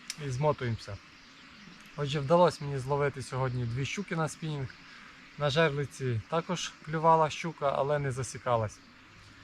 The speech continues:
Показую вам ці щучки ще раз. Ось такі.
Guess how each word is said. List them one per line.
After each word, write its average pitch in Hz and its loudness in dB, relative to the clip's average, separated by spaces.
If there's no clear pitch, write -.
Показую 143 4
вам 131 6
ці 143 -6
щучки 135 -4
ще 196 6
раз. 170 6
Ось 143 2
такі. 147 -2